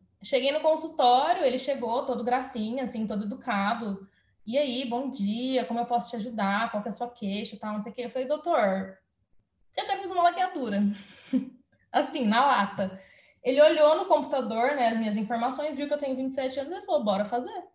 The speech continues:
Aí eu fiquei assim, "Quê? Como assim, bora fazer?" Porque eu tava esperando que fo-, ele fosse me fazer trilhões de perguntas, tipo, "Ai, você já tem filhos? Por que que você não quer ter filhos? Você tem certeza que você quer fazer isso?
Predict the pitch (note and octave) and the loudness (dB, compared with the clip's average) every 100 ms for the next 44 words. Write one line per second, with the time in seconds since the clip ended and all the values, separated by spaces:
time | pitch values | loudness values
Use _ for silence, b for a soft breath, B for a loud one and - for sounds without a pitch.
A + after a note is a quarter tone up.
0 | _ _ _ _ _ _ _ _ _ - | _ _ _ _ _ _ _ _ _ -8
1 | A3 A3+ A#3 A#3+ - G#3 F3+ F#3 - A#3 | -2 -2 -2 -4 -2 -2 0 -2 -6 -4
2 | C#4+ - - _ _ _ _ _ _ - | -4 -6 -14 _ _ _ _ _ _ -20
3 | - _ _ _ D4 A4+ G4+ D#4 A#3 G3+ | -20 _ _ _ -14 -10 -2 2 4 4
4 | A#3 B3+ A#3+ A#3+ A#3+ G3+ F#3+ A3+ A#3+ A#3+ | 2 2 0 0 0 0 -2 0 4 4
5 | - - A4+ D4+ A3+ C4+ D4 C4+ C#4 A3+ | 2 -6 0 2 2 0 -2 -4 -6 -4
6 | A3 A#3+ C#4+ C4+ C#4+ C#4+ C4+ C4+ D4+ D4+ | -4 -4 -2 -4 -4 -4 -4 -4 -6 -2
7 | B3+ A#3 B3+ C4+ B3 A#3+ A3+ A#3 G#3+ A3+ | 0 0 0 -2 -2 -2 -2 -2 -2 0
8 | G3 F#3+ F#3+ - F#3+ C4+ E4+ G#3+ A3+ A3+ | -2 -4 -8 -8 -4 -4 -4 -6 -6 -4
9 | F3+ F3+ A#3+ A3+ - A#3+ B3 B3 B3 A3+ | -4 -4 -6 -8 -6 -6 -6 -8 -6 -4
10 | G#3 G3+ F#3+ G#3+ G3+ A3+ C#4+ D#4+ G#3+ F#3 | -6 -8 -8 -6 -6 -4 -6 -4 -4 -2
11 | B3 A3+ G3 - F#3+ G3 G3 A3 A#3 | -2 -2 -4 -6 -6 -4 -4 -4 -6